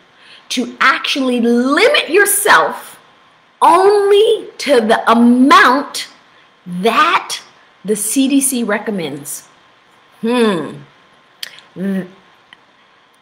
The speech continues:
that in itself, um,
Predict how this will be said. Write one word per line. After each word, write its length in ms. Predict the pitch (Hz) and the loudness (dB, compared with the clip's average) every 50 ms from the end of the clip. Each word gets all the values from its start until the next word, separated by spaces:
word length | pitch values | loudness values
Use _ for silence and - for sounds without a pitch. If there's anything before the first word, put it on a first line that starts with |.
| _ _ _ _ _ _ _ _ _ _ - | _ _ _ _ _ _ _ _ _ _ -14
that 600 | 185 190 185 190 202 233 226 294 359 523 220 - - | -12 -10 -6 -4 0 2 4 4 6 4 4 4 2
in 160 | 285 294 277 | 2 4 4
itself, 800 | 262 - - - - - 254 185 202 240 285 - - - - - - _ _ _ _ _ _ _ _ _ _ _ _ _ _ _ _ _ _ - - | 2 0 -2 -2 0 2 4 4 4 4 2 0 -4 -12 -16 -18 -20 _ _ _ _ _ _ _ _ _ _ _ _ _ _ _ _ _ _ -2 2
um, 540 | 226 208 196 202 196 196 202 202 185 - | 4 4 4 4 2 -2 -6 -6 -8 -12